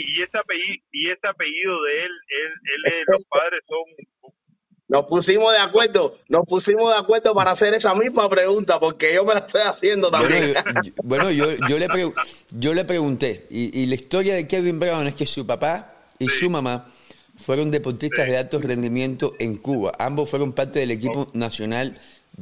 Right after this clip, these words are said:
Speaker 3: cada uno en su disciplina. La mamá en taekwondo y el papá en, en lucha. Eh, el
Speaker 1: Ok.
Speaker 3: papá, por problemas de Cuba, que todo el mundo sabe, tuvo que abandonar,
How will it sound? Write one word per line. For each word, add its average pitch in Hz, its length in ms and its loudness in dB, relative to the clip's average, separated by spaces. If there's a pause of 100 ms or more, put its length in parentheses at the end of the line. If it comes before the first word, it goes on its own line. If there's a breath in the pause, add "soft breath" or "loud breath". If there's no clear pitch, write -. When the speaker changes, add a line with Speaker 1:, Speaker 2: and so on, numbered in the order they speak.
(220)
Speaker 3:
cada 135 240 0
uno 151 200 -2
en 143 60 -2
su 131 140 -4
disciplina. 117 580 -4
La 98 140 -2
mamá 110 440 -4 (100)
en 107 180 -4
taekwondo 135 800 -2
y 117 60 -6
el 101 100 -6
papá 123 540 -4 (100)
en, 113 680 -4 (680 soft breath)
en 123 280 0
lucha. 143 340 0 (800 soft breath)
Eh, 110 360 0
el 131 80 0
Speaker 1:
Ok. 117 80 -4
Speaker 3:
papá, 165 680 -4
por 143 580 0
problemas 143 440 0 (380)
de 143 260 -4
Cuba, 139 400 0 (160)
que 107 100 -2
todo 131 200 0
el 135 60 -4
mundo 143 220 -2
sabe, 143 260 -2
tuvo 139 280 -4
que - 60 -2
abandonar, 120 440 -2